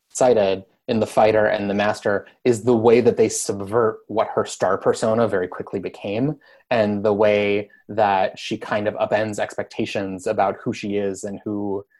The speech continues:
you know, the kinds of characters that she, that people know her for.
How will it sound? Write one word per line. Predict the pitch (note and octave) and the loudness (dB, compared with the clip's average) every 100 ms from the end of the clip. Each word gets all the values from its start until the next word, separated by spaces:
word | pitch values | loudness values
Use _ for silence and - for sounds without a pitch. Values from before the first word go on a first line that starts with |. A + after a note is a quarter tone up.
| _ _ | _ _
you | G#2+ | -4
know, | G2 G2+ G#2+ | -2 -4 -2
the | A2+ | -4
kinds | - G#2+ G#2 | -2 -4 -4
of | G2+ | -6
characters | - G#2 G2 G#2 F#2+ | -2 -2 -2 -4 -6
that | F#2+ | -8
she, | - A2 G#2+ | -10 -8 -6
that | G#2+ - | -6 -6
people | A2 G#2+ | -6 -4
know | C3 | -4
her | A#2+ G2+ | -2 -4
for. | - G2 G2 | -4 -6 -8